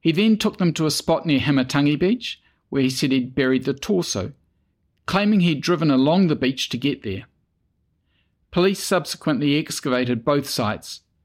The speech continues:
and found nothing. Later that day, while Little was sitting at a Whanganui cafe with Nick and Scott, the world he'd been living in for the past three months collapsed around him. Two detectives walked up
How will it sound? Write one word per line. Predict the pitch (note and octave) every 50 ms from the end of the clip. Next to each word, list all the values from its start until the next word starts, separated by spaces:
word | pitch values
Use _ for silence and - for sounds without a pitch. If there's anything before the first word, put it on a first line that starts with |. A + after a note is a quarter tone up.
| _ _ -
and | B2+ B2 B2+
found | - C3 A2+ A2 A2+ A2+
nothing. | B2+ B2 A2 - A#2 G#2 A#2+ - _ _ _ _ _ _ _ _ _ _ _ _ _ _ _ _ _ _ _ _ _ _ _ _ _ _ _ _ _ _ _ _ _ _ _ _ _ _ _ _ _ _
Later | - C#3+ D#3+ F3+ E3 E3
that | C#3+ D3 C#3 - -
day, | A2+ D3 C3 A#2 A#2 A#2+
while | A#2 A2 A2+ A2+ A2+ A2+ A2+ A#2+
Little | B2 B2+ C3+ C3+ D#3 C3+
was | A#2+ B2 A#2 -
sitting | - D3 B2+ B2+ B2 A#2
at | A2
a | G#2 G2
Whanganui | F2 - C3+ C3 B2+ B2 A2+ A2+ A2+ G#2+ -
cafe | - B2+ A#2+ A2+ - B2+ A2+
with | A2 G#2 G#2 G2+ -
Nick | A#2 A#2+ A2 -
and | A2+ G2+ -
Scott, | - - - A2+ G2 - - - - _ _ _ _ _ _ _ _ _ _ _ _ _ _ _
the | C3
world | A#2+ B2 C#3+ D#3 E3 E3+ D3+
he'd | D#3+ D#3+ C3+ A2+
been | C3+ C3+ B2+ A#2+
living | B2 C#3 C#3 B2 C3 A#2+
in | A2+ A2+ A2+
for | - A#2
the | G#2 G#2
past | - A#2 A#2+ A#2+ A#2+ A2 - -
three | - - D3 C3 A#2
months | A2+ G#2 G2 G2 F2 - - -
collapsed | - - - A2+ G#2 G#2 A2+ G2+ - - - - -
around | A#2 G#2+ G#2+ G#2+ G#2+ G2+ F#2+ F#2
him. | G#2+ G2 F#2 - _ _ _ _ _ _ _ _ _ _ _ _ _ _ _ _ _ _ _ _ _
Two | - D#3+ D#3 C#3+
detectives | C3+ D3+ C#3+ - - C#3 C3 - A#2 G#2 - -
walked | B2 B2+ C3 C3 - - A#2+
up | G#2+ A2 - - _